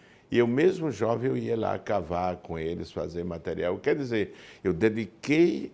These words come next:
totalmente a minha vida, estudava, é claro, mas não deixava de estudar,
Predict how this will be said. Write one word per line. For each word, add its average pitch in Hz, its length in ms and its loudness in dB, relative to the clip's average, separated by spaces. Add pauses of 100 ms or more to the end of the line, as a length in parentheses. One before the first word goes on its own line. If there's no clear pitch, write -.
totalmente 117 800 -2
a 110 60 -4
minha 107 240 -2
vida, 104 580 -2 (140)
estudava, 107 680 0
é 147 40 -2
claro, 101 480 -4 (500)
mas 78 120 -8
não 78 140 -4
deixava 80 400 -4
de 80 100 -6
estudar, 110 580 -4